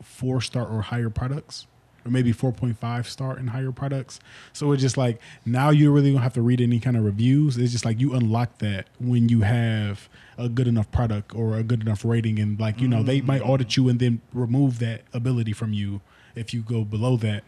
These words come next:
Speaker 1: But then it's like you can walk into stores or gas stations or any place that you don't have reviews readily available, and you can just see uppercase. So you're like, "Better made." Like,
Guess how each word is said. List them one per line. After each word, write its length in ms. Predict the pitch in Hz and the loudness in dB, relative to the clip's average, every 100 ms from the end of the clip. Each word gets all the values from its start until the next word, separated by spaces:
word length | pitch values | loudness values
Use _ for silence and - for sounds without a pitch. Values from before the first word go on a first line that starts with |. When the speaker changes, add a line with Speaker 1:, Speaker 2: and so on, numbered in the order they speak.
| - - - | -20 -20 -16
Speaker 1:
But 120 | - 123 | -8 -4
then 140 | 131 | -2
it's 120 | 117 | -2
like 100 | 117 | -2
you 60 | 120 | -2
can 120 | 123 | -2
walk 200 | 117 117 | -2 -2
into 180 | 120 110 | -4 -6
stores 400 | - 127 120 113 | -4 -2 0 0
or 40 | 110 | -2
gas 280 | 110 107 | -2 -2
stations 420 | 104 113 104 117 110 | -2 -4 -4 -4 -4
or 100 | 104 | -2
any 140 | 123 | -2
place 220 | - 117 | -2 -4
that 180 | 117 - | -4 -4
you 60 | 131 | -2
don't 180 | 117 104 | -2 -4
have 520 | - 117 120 113 107 | -4 -2 -2 -2 -4
reviews 480 | 120 104 117 113 101 | -4 0 2 2 0
readily 300 | 113 110 104 | 0 0 -2
available, 440 | 101 117 117 120 | -2 -2 0 -2
and 80 | 117 | -2
you 100 | 123 | -2
can 120 | 120 | -2
just 160 | 101 - | -6 -4
see 180 | 120 - | -6 -6
uppercase. 480 | 107 113 - 113 107 | -6 -6 -6 -6 -4
So 80 | |
you're 140 | 110 110 | -2 -2
like, 400 | 104 95 - - _ _ - _ _ _ _ _ - | -2 -6 -12 -20 _ _ -20 _ _ _ _ _ -4
"Better 300 | 123 127 113 | 2 4 4
made." 520 | 110 107 101 - - | 4 2 -2 -8 -8
Like, 380 | 107 98 - | -6 -6 -12